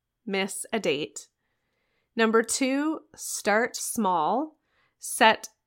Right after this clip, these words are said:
attainable expectations, and remember that consistency is more important than quantity. Step number three is to surround yourself with C E O-minded things like books and podcasts and people,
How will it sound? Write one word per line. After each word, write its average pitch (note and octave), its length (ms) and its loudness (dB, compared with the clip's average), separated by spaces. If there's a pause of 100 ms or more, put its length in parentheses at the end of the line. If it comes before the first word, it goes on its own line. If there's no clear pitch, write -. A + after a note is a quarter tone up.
(140)
attainable A3+ 640 4
expectations, F#3 1300 -2
and G#3 260 0
remember F#3+ 420 0
that F3+ 200 0
consistency G#3 880 -2
is F#3+ 340 -4
more F#3+ 320 0
important F#3+ 600 -4
than E3+ 180 -2
quantity. F#3 640 -6 (1200)
Step B3+ 380 -4
number C4 240 2
three B3 480 -2
is A#3 160 0
to C4 140 0
surround A3+ 480 0
yourself F#3+ 520 0
with - 260 -4
C B3 340 -4
E A#3 40 2
O-minded G3 640 -2
things A3 640 -2
like F#3 400 -2
books - 580 0
and F#3 220 -6
podcasts G#3+ 1000 -2
and F#3 280 -4 (140)
people, A#3 720 0